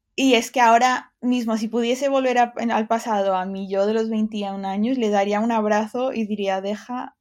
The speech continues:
tranquila, que la vida va más allá de lo que comes y metes en tu cuerpo",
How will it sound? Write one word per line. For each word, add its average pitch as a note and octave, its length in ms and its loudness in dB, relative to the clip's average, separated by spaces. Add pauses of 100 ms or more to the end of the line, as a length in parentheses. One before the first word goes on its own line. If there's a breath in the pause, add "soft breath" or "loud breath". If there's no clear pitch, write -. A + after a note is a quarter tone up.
(140)
tranquila, A3 760 -4 (180)
que F#3+ 560 -8 (440)
la G3+ 180 2
vida G#3 240 2
va A3 140 2
más A3 200 -2
allá G#3 220 -2
de G3+ 140 -4
lo G3 120 -6
que G3 100 -12
comes G3 340 -6
y G3+ 60 -10
metes F#3+ 280 -10
en F#3+ 120 -12
tu F#3 80 -20
cuerpo", A#3 420 -8